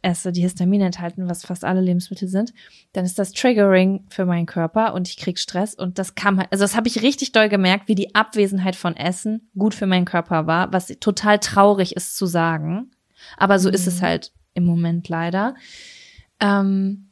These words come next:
Speaker 1: ja, und irgendwie dadurch, dass ich so runtergefahren bin, bin ich so ganz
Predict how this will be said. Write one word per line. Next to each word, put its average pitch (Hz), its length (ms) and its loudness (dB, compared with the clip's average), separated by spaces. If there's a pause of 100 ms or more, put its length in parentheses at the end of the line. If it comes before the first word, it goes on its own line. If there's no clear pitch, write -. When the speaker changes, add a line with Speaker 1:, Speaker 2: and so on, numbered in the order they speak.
(840)
Speaker 1:
ja, 240 280 2
und 226 160 0
irgendwie 269 400 0
dadurch, 226 320 2
dass 185 180 -10
ich - 140 -12
so 180 80 -4
runtergefahren 175 1120 -2
bin, 190 460 2 (680)
bin 247 140 6
ich 262 140 2
so 226 120 2
ganz 262 300 2